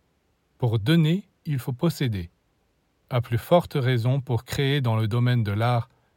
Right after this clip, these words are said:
il faut porter en soi les moyens de réaliser cette création, d'exprimer la splendeur de l'âme et de l'esprit. Si on ne porte rien, on ne créera rien.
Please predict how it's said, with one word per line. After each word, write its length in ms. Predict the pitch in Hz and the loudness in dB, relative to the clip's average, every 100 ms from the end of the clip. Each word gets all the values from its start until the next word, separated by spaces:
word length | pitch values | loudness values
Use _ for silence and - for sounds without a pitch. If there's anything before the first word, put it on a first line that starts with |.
| _ _ | _ _
il 140 | 139 127 | -4 -2
faut 160 | 135 | -2
porter 380 | 120 165 - 170 | 2 0 2 0
en 140 | 143 | 0
soi 280 | 120 - 139 | -2 0 0
les 100 | 123 | 0
moyens 400 | 110 117 117 127 | 0 0 0 0
de 80 | 104 | 0
réaliser 640 | 101 139 135 113 107 120 | -2 -2 -2 -2 0 0
cette 200 | 113 104 | -2 -6
création, 600 | - 120 113 107 - 90 - _ _ _ _ _ | -6 -2 -2 -2 -6 -8 -10 _ _ _ _ _
d'exprimer 560 | 120 156 - 147 139 143 | -2 -2 -2 -2 0 0
la 140 | 120 | 0
splendeur 440 | - 127 120 123 110 | -2 0 0 2 2
de 120 | 117 | 2
l'âme 340 | 110 98 92 - _ | 2 -2 -4 -10 _
et 80 | - | -4
de 100 | 113 | 0
l'esprit. 540 | 123 127 - - 87 - _ _ _ _ _ _ _ _ _ _ | 2 2 -2 -8 -10 -12 _ _ _ _ _ _ _ _ _ _
Si 220 | - - | -8 -2
on 80 | 120 | 0
ne 100 | 110 | 0
porte 380 | 101 - 156 - | 0 0 0 0
rien, 420 | 123 110 113 123 - _ _ _ _ _ - | -4 -2 -2 -2 -6 _ _ _ _ _ -2
on 100 | 123 | 0
ne 120 | 110 | 0
créera 520 | - 147 143 117 110 | -2 0 2 2 0
rien. 320 | 95 110 95 | 0 -2 -4